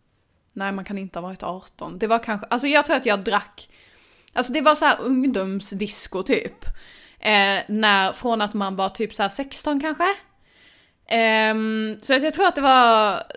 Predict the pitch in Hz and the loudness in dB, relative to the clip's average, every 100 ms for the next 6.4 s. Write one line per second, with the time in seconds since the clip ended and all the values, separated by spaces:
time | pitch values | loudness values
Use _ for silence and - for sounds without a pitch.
0 | - 226 _ _ _ - 285 311 269 247 | -18 -20 _ _ _ -10 0 2 2 2
1 | 226 208 208 - 214 202 196 196 - 202 | 0 -2 -4 0 0 0 -2 -8 -10 -8
2 | 190 190 185 190 185 190 170 165 160 226 | -6 -8 -6 -8 -4 -2 0 0 -2 -2
3 | 262 302 233 - - 214 220 175 165 170 | -2 0 0 0 -4 -2 -2 -4 -4 -6
4 | 180 - 190 185 170 175 - - - 196 | -14 -8 -6 -4 -4 -4 -8 -8 -8 -8
5 | 180 160 165 - _ - - - 147 185 | -8 -6 -6 -8 _ -20 -14 -10 -8 -8
6 | 180 - - | -8 -10 -12